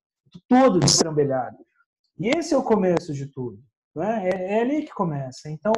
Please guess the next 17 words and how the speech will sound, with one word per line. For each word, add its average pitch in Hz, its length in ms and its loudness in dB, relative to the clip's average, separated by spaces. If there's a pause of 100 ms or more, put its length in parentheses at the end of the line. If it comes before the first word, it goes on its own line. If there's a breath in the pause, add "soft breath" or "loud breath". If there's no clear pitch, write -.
(760 soft breath)
e 214 140 2
ele 285 160 6
mexe 311 300 2
com 320 100 -2
a 311 60 -4
cabeça 285 420 2
já 269 160 0
ali, 254 260 -4
cara, - 220 -10 (240)
sabe? 185 400 -2 (1120)
Tem 254 80 4
muito 262 200 2
diretor 214 440 4
que 190 80 -10
tem 220 180 0
culpa 214 300 -2
nisso, 269 420 -4